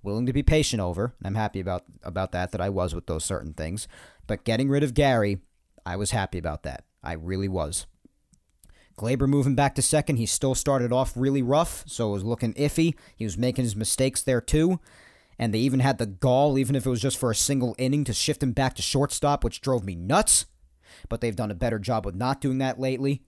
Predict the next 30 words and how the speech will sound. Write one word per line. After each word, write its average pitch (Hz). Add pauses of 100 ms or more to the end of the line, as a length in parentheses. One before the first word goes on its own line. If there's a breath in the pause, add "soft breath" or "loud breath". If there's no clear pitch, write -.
Gleyber's 117
been 120
on 101
much 113
more 110
of 78
a -
tear 135
of 110
late, 131
of 127
course. 127 (880 soft breath)
So, -
yeah, 123
that's 107
looking 120
good. 139 (640)
And 92
I 117
hear 143
you, 156
Spencer. 98 (160)
That's - (380)
those 101
good 147
thoughts. - (920 loud breath)
At 185
Laura 196
underscore 202
Icemunt 220